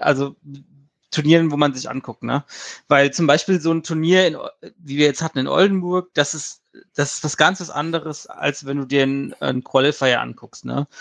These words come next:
Weil bei einem Turnier wie in Oldenburg, da spielt halt, spielen die meisten Leute halt das, auf was sie Bock haben, sie probieren ein bisschen was aus und so weiter, ne? Weil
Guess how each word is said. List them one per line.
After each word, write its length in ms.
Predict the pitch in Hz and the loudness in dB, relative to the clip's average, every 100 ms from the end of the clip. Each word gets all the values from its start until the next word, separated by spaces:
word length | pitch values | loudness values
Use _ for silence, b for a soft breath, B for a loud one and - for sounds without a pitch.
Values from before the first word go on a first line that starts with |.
| B B B | B B B
Weil 440 | 135 135 139 143 - _ _ _ - _ _ | 2 4 4 0 -6 _ _ _ -20 _ _
bei 80 | 143 | -2
einem 160 | 147 135 | -2 -2
Turnier 340 | 151 175 180 | -2 2 2
wie 80 | 139 | 2
in 80 | 139 | 4
Oldenburg, 600 | 180 220 185 185 180 - _ | 4 2 2 0 0 -4 _
da 120 | 156 | 0
spielt 260 | - 180 175 | 2 -2 4
halt, 320 | 175 - - _ _ - | 2 2 -8 _ _ -16
spielen 240 | - 175 | -6 -2
die 80 | 165 | 2
meisten 360 | 139 135 - 147 | 2 2 0 0
Leute 280 | 151 143 139 | 2 2 0
halt 160 | 131 | 2
das, 160 | 139 - | 0 -2
auf 60 | |
was 140 | 120 - | -10 -12
sie 60 | |
Bock 260 | - 190 - | -2 -2 2
haben, 280 | 170 165 139 | 0 0 -4
sie 100 | 139 | -8
probieren 320 | - 131 135 | -4 2 4
ein 80 | 123 | 4
bisschen 220 | 127 127 | 0 -2
was 100 | 120 | -4
aus 320 | 120 139 135 | 0 2 2
und 140 | 135 - | -4 -6
so 100 | 110 | 0
weiter, 340 | 113 113 113 | 0 0 -4
ne? 240 | 123 151 | -4 -2
Weil 200 | 135 123 | 0 -2